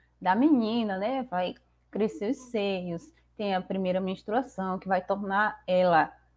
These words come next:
apta a gerar um filho. Nos meninos também, ele também vai ter, vai se tornar apto a gerar um filho, podendo, é, produzir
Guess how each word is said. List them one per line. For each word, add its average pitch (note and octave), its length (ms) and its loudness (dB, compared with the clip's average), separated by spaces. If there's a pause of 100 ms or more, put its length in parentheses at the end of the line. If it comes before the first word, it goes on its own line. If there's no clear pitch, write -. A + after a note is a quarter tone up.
(300)
apta G3 720 6 (120)
a F3 160 2
gerar F#3 320 2
um A#3 100 -2
filho. A3 720 -2 (1500)
Nos A3+ 260 2
meninos A3+ 640 4
também, F#3 460 -2
ele F3 240 -6 (200)
também A3 440 4
vai G3+ 160 0
ter, F3+ 440 -2 (560)
vai F3 140 -2
se F#3 140 -10
tornar F#3+ 440 4
apto F3 400 -4
a F3+ 140 -4
gerar F3+ 220 -2
um B3+ 80 -2
filho, G#3 420 -4
podendo, F3 560 -4 (420)
é, E3+ 300 0
produzir F3 800 0